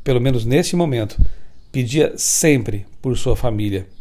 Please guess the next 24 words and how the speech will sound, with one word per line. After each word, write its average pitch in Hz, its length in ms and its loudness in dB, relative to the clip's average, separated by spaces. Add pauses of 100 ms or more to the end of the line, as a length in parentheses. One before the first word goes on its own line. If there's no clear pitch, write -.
(420)
Ele 123 180 0
se 135 160 -4
preocupava 131 920 0
com 127 180 0
o 113 60 -4
mais 147 320 0
importante. 135 680 -2 (960)
E - 40 -10
o - 20 -4
mais 147 180 2
importante, 151 580 0 (560)
propósito, 117 640 4
o 104 40 -4
maior 131 180 2
propósito 139 760 6
de 101 140 -8
todo 139 400 2
cristão 131 540 -2 (360)
é 135 80 0
fazer 139 360 0
com 135 100 -6
que 117 160 -6
sua 185 260 0
família 123 560 0